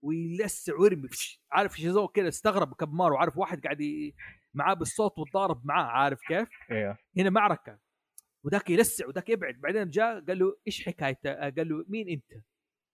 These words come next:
Speaker 1: قال له: "خيرا، أنا، أنا القائد في الظل." هرجة كده مضحكة شوية. أوكي. دحين هو يبغى يجند كابامارو للمعركة ضد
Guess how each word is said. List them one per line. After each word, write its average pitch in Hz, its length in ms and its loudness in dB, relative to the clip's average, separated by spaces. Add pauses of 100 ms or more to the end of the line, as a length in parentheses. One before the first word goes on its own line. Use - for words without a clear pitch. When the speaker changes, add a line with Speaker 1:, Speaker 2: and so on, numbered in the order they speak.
(220)
Speaker 1:
قال 185 120 2
له: 180 80 0
"خيرا، 190 420 0
أنا، 185 160 0 (100)
أنا 214 140 0
القائد 175 460 0
في 151 120 -4
الظل." 143 520 -2
هرجة 185 260 -2
كده 180 220 2
مضحكة - 420 -10
شوية. 110 360 -18 (1500)
أوكي. 156 280 -6 (400)
دحين 247 360 -2
هو 254 540 0
يبغى 175 240 0
يجند 226 300 2
كابامارو 185 600 2
للمعركة 170 640 2
ضد 185 200 2